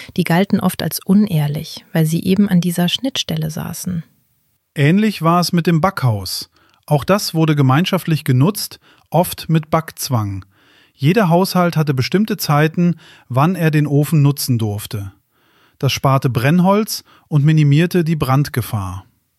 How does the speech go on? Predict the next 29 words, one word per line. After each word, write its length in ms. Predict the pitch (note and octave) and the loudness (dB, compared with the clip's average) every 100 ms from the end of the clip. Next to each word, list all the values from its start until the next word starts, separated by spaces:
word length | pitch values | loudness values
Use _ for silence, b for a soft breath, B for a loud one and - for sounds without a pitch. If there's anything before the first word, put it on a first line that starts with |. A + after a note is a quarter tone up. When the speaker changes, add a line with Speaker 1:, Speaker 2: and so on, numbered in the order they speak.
| _ - | _ 0
Speaker 1:
In 160 | F3 | 2
den 160 | E3+ E3+ | 2 2
engen 320 | F#3+ A#3+ G#3+ | 0 2 0
Dörfern 500 | E3+ F3 G#3 F3 D#3+ | 0 -2 -2 -2 -2
mit 100 | D#3+ | -2
Fachwerkhäusern 1000 | - A3+ - D#3+ - E3 D#3+ E3 F3 G#3 B B B - | -4 -8 -2 -4 -2 -2 -2 0 0 -2 B B B -6
war 120 | E3 | -2
ein 140 | E3 | 0
offenes 440 | - A3+ B3 A3 - | 0 -2 0 0 0
Feuer 340 | - F3+ F#3 | 0 0 2
im 120 | E3+ | 0
eigenen 520 | F3 F3+ A3 G#3 F3+ | 0 0 0 0 0
Haus 260 | E3+ E3+ F3 | 2 0 0
ein 140 | E3 | -2
enormes 600 | E3+ D#3 D#3+ F3+ E3+ - | 2 4 4 4 2 0
Risiko. 560 | D#3+ D3 D#3 - G3 G3 - _ _ B B B B - | -2 -4 -4 -10 -10 -10 -14 _ _ B B B B -2
Ein 140 | E3+ | 0
gemeinschaftliches 800 | E3 E3 F#3 - F3+ D#3+ D3+ D#3 | 2 2 2 0 -2 -4 -4 -6
Backhaus 640 | - C4 - D#3+ D3+ D3+ | -6 -6 -4 -4 -2 -2
mit 140 | D#3+ - | -4 -2
steinernem 520 | - E3+ G#3+ F#3 D#3+ | 0 2 4 4 2
Ofen 540 | F#3+ B3+ - E3 A3 - _ - | 2 -2 0 0 0 -2 _ -4
war 160 | D#3 | -4
viel 400 | - - G3 F3+ | -4 -2 2 2
sicherer. 640 | F3 D#3+ - D3+ - - E3 _ _ _ _ _ _ _ _ | 0 -4 -4 -6 -8 -10 -12 _ _ _ _ _ _ _ _
Speaker 2:
Gasthäuser 720 | - F3+ - - C3+ B2+ C3+ B2+ | 0 0 0 0 2 4 2 2
gab 240 | C3 C3+ | 0 2
es 120 | D3+ | 0
übrigens 800 | D#3+ C#3+ D3 F#3 A#3 - - - | 2 2 2 4 2 0 -6 -12